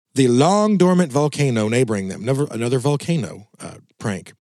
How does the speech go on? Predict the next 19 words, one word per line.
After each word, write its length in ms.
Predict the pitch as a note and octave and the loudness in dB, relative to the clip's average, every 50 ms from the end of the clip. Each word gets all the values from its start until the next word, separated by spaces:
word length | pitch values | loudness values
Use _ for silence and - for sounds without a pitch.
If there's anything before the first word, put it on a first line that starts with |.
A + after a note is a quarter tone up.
| _ _ _ _ _ _ _ _ | _ _ _ _ _ _ _ _
Concerned 480 | - - D#3+ C#3+ - G3 A3 A#3 B3 A3 | 0 2 2 4 4 2 2 2 2 0
citizens 540 | - - G#3+ A3 G#3 D#3+ - E3 D#3+ C#3 A#2+ | 2 2 2 2 2 0 0 0 0 2 2
rushed 260 | C3+ D#3+ E3 - - | 2 2 2 2 0
into 160 | E3+ D3+ E3 | 0 2 2
the 120 | D3 D#3+ | 2 0
streets 280 | D3+ - D#3 D#3 D3+ - | 0 0 0 -2 -2 -2
to 80 | - C3+ | -4 -4
gaze 300 | A2 B2 A2+ A2 G2+ G2+ | -2 -2 -2 -2 -2 -4
up 140 | G#2+ F#2 G#2+ | -4 -4 -4
at 80 | G2 | -6
the 80 | - G#2+ | -6 -4
volcano, 500 | F#2+ G#2+ G#2 G#2 - - A2+ G#2+ A2 G#2 | -4 -2 -4 -4 -4 -4 -4 -2 -4 -4
terrified 560 | G2+ - F3 F3+ F3 - - D3+ D3 D3+ C#3+ | -2 0 0 0 0 0 0 0 0 0 0
that 100 | B2 A#2+ | 0 -2
it 80 | B2 G#2+ | -2 -2
was 120 | A2 G2 | -4 -4
about 240 | A#2 G2+ G#2+ G2+ F#2 | -4 -4 -6 -6 -6
to 120 | - B2+ | -4 -4
erupt. 460 | A#2+ A2+ A#2 B2+ A2+ G2+ - - - | -2 0 0 0 0 -2 -6 -12 -18